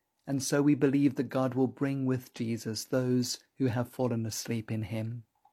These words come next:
Like Jesus, Paul uses the word sleep to describe the death of a believer, but it's important to notice that Paul makes a clear distinction between the death of believers and the death of Jesus.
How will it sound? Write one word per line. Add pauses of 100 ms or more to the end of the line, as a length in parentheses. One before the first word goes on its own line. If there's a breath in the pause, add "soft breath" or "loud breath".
(1400)
Like
Jesus,
Paul
uses
the
word
sleep
to
describe
the
death
of
a
believer, (680 soft breath)
but
it's
important
to
notice
that
Paul
makes
a
clear
distinction
between
the
death (120)
of
believers (400 soft breath)
and
the
death
of
Jesus.